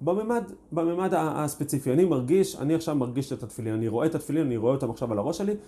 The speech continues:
וזה מ-, זה ממלא את כל החוויה שלי. אני עכשיו אכלתי תפוח, וזה ממלא את החוויה שלי, ה-, הטעם של התפוח. אבל כשאני כמערכת חווה משהו, כשעם כולו, אה, חווה משהו, כשציבור שלם חווה משהו,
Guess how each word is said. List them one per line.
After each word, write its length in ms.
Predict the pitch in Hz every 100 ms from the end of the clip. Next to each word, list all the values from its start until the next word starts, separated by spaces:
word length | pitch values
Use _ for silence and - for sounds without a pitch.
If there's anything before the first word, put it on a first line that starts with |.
| - -
וזה 160 | 123 175
מ-, 360 | 175 170 127
זה 220 | 120 139
ממלא 420 | 165 143 127 120 151
את 100 | -
כל 140 | 123
החוויה 400 | - 101 101 104
שלי. 280 | - 92 98
אני 100 | 135
עכשיו 220 | 135 120
אכלתי 300 | 113 127 -
תפוח, 400 | - - 208 -
וזה 140 | 127 147
ממלא 200 | 143 131
את 80 | 131
החוויה 380 | - 107 107
שלי, 220 | 110 92 95 - - -
ה-, 340 | 98 107 107 107
הטעם 300 | - 147 143
של 160 | 127
התפוח. 520 | 98 101 - 76 - - - - -
אבל 240 | 120 180 233
כשאני 400 | - 135 131 175
כמערכת 840 | - 123 107 107 143 160 117 - - - - -
חווה 420 | - - 113 107 139
משהו, 360 | 127 127 104
כשעם 440 | - 117 - 160 -
כולו, 460 | - 135 151 120 - - - - - - -
אה, 240 | 127 113 104 101
חווה 360 | - - 117 139
משהו, 420 | 135 135 131 90 -
כשציבור 520 | - - 120 120 165
שלם 260 | 151 135 135
חווה 320 | - 113 127
משהו, 440 | 135 147 135 131